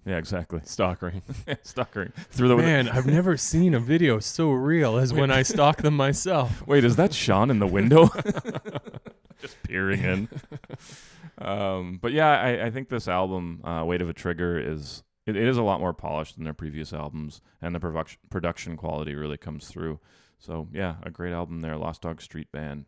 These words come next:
Speaker 1: Weight of a Trigger. So moving on from there, getting into my top two. This was, uh, this was a massive struggle,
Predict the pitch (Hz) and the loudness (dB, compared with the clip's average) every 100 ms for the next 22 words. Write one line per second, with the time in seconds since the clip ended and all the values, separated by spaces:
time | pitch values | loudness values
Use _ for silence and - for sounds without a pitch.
0 | - 76 - 73 80 - 95 - - _ | -14 -12 -12 -14 -16 -14 -12 -12 -14 _
1 | _ _ _ _ _ _ _ _ _ 113 | _ _ _ _ _ _ _ _ _ -4
2 | 113 113 139 151 101 95 92 117 120 - | -2 0 0 0 0 2 0 -2 -6 -8
3 | 92 82 76 80 80 82 85 87 - 82 | -8 -6 -6 -6 -6 -6 -6 -8 -10 -10
4 | 80 76 82 _ _ _ _ - 95 - | -8 -10 -14 _ _ _ _ -6 -4 -4
5 | - 90 80 90 _ _ _ _ _ _ | -8 -8 -8 -10 _ _ _ _ _ _
6 | _ _ _ - 117 - 165 120 87 90 | _ _ _ -2 -2 0 0 0 0 -2
7 | 85 78 - - _ _ _ _ _ - | -2 -6 -16 -20 _ _ _ _ _ -20
8 | - 113 107 87 78 76 - 78 - - | -16 -12 -10 -8 -8 -8 -10 -14 -14 -14
9 | 73 65 67 | -14 -12 -16